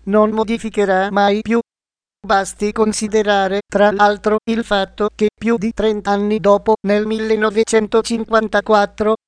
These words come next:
l'anno precedente la scomparsa, Vergherà parole letteralmente consonanti e inequivoche, fortemente critiche rispetto a ogni forma di antropomorfismo. "Io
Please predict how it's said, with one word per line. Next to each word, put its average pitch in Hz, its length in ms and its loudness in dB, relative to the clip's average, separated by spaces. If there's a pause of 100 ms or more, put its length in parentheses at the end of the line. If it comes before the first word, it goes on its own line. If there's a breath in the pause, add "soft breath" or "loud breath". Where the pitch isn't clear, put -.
(120)
l'anno 202 400 0
precedente 208 800 0
la 208 120 2
scomparsa, 214 800 0 (160)
Vergherà 208 520 0
parole 208 540 4
letteralmente 214 960 0
consonanti 214 920 -2
e 226 80 -2
inequivoche, 220 960 -2 (120)
fortemente 208 720 0
critiche 214 600 -2
rispetto 220 640 -2
a 214 160 2
ogni 214 280 4
forma 208 460 2
di 208 120 -4 (120)
antropomorfismo. 220 1160 -2 (460)
"Io 226 240 4